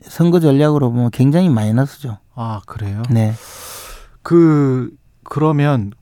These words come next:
Speaker 2: 김기현 지도부가 지금 핵, 혁신위를 출범하기로는 한 거잖아요, 다음
Speaker 1: 그렇죠.
Speaker 2: 주에. 그러면 혁신위의 방향, 그다음에 뭐 위원장은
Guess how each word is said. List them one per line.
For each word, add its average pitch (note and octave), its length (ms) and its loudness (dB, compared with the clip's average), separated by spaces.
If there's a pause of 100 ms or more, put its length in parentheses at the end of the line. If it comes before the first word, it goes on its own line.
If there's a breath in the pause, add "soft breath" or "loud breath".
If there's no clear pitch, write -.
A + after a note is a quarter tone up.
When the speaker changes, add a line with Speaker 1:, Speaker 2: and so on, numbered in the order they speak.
(260)
Speaker 2:
김기현 F3+ 360 0
지도부가 F3 320 -2
지금 C#3+ 200 -6
핵, E3 240 -8 (180)
혁신위를 F#3+ 880 -2
출범하기로는 A#3 1200 -4 (180)
한 - 240 -4
거잖아요, C#3+ 460 -2
다음 - 140 -8
Speaker 1:
그렇죠. D3 320 -2
Speaker 2:
주에. B2+ 120 0 (200)
그러면 E3+ 380 -2 (300 soft breath)
혁신위의 A#3+ 480 -2
방향, D#3 640 -2
그다음에 B2+ 520 -2
뭐 A2 320 -6
위원장은 C3 1200 -2